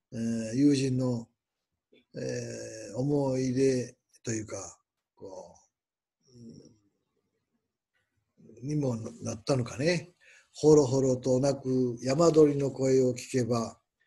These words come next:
父かと思う、母かとぞ思うと。山へ行ってですね、ほうほう、ほうほうって山鳥が鳴く。ほうほう、キキョって鳴く。そうすると、父を思い、母を思っている時にはですね、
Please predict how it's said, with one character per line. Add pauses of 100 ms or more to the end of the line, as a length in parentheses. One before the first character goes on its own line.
(300)
父
か
と
思
う、
母
か
と
ぞ
思
う
と。 (960)
山
へ
行
っ
て
で
す
ね、 (400)
ほ
う
ほ
う、 (180)
ほ
う
ほ
う
っ
て
山
鳥
が
鳴
く。 (1160)
ほ
う
ほ
う、
キ
キ
ョ
っ (140)
て
鳴
く。 (1200)
そ
う
す
る
と、
父
を
思
い、
母
を
思
っ
て
い
る
時
に
は
で
す
ね、